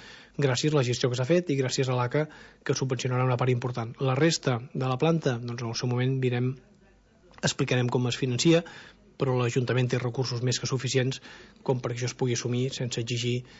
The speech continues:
eh, doncs, cap tipus de contraprestació o cap tribut, eh,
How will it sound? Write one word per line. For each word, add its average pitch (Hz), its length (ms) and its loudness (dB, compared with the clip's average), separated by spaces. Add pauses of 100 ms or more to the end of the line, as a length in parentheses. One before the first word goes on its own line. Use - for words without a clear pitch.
(340)
eh, 131 400 -10
doncs, 123 240 -10
cap 117 140 -4 (100)
tipus 123 240 0
de 113 80 -2
contraprestació 123 640 2
o 135 240 2
cap 120 200 -6
tribut, 120 440 -2
eh, - 60 -8